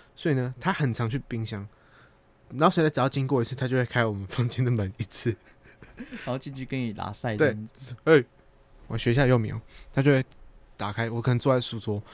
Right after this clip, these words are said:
Speaker 2: 嗯。
Speaker 1: 然后他打开门，“哎，永宏，哎，做什么？”然后就走过来，缓缓走过来，然后手上会拿可能一个马克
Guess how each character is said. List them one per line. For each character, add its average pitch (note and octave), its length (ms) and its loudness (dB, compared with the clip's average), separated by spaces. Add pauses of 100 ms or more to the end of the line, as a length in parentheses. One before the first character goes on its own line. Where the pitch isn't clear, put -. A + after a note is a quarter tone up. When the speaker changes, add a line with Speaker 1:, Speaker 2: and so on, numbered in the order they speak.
(120)
Speaker 2:
嗯。 A#2 80 -10
Speaker 1:
然 - 40 -6
后 A2+ 80 4
他 B2 100 2
打 G2+ 160 -4
开 - 160 -6
门 G2+ 160 -8 (160)
，“哎， D#3+ 160 8 (120)
永 B2+ 140 2
宏， C3 180 4 (360)
哎， D3+ 160 -8
做 D#3 120 2
什 C#3 80 2
么？” G2 240 0 (640)
然 A#2 140 0
后 B2+ 40 4
就 C3 40 2
走 G2 120 -6
过 A2+ 140 -6
来， G2+ 80 -6 (100)
缓 A#2 180 0
缓 A#2 180 0
走 F#2 120 -8
过 - 140 -4
来， - 80 -8 (440)
然 C3+ 140 8
后 D#3+ 220 6
手 C3+ 220 2
上 D#3+ 80 8
会 D#3+ 120 10
拿 C3 160 6
可 C3 140 4
能 A#2 140 4
一 B2 60 -6
个 B2 100 -2
马 G#2+ 160 0
克 B2+ 120 -2